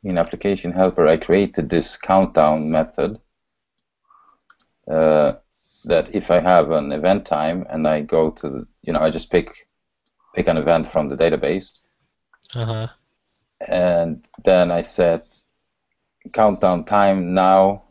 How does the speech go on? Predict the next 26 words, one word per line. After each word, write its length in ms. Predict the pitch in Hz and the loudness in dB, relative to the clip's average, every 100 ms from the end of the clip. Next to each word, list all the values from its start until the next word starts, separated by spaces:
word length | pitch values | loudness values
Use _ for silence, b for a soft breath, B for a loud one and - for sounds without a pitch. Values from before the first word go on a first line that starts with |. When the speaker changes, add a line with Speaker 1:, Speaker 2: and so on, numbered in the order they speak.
| _ _ _ _ _ _ - | _ _ _ _ _ _ -8
Speaker 1:
to 160 | 101 | -4
date, 680 | 85 87 90 101 - - - _ _ - | 2 2 2 -2 -10 -20 -20 _ _ -16
uh, 80 | 85 78 - _ _ - | -14 -14 -16 _ _ -8
distance 400 | 92 - 87 - | -8 -6 -10 -4
to, 80 | 85 82 64 | -4 -4 -4
you 80 | 90 | -2
know, 120 | 85 | -2
so 120 | - | 0
I 60 | 85 | 0
call 200 | - 80 | 0 0
that 220 | 80 - | 0 -4
special 380 | - - 82 73 | -12 -8 -6 -4
method 260 | 76 - 76 | -6 -4 -4
that 120 | 76 | -4
I 60 | |
created. 540 | 71 76 80 - 95 95 _ _ _ _ _ _ _ _ _ - | -6 -8 -8 -6 -8 -8 _ _ _ _ _ _ _ _ _ -4
And, 640 | 85 85 80 80 76 - _ _ _ _ _ _ _ _ _ _ _ _ - | 0 2 2 2 0 -6 _ _ _ _ _ _ _ _ _ _ _ _ -6
and 100 | 92 | 0
then 120 | 90 | 2
I 120 | 90 | 2
calculate 420 | 80 92 90 87 - | 4 2 4 -2 0
the 60 | |
minutes, 320 | 87 90 85 | 0 2 0
hours, 360 | 80 85 85 - | 2 2 2 -2
and 120 | 82 | -6
days, 520 | 78 69 62 - - | -4 -6 -8 -16 -20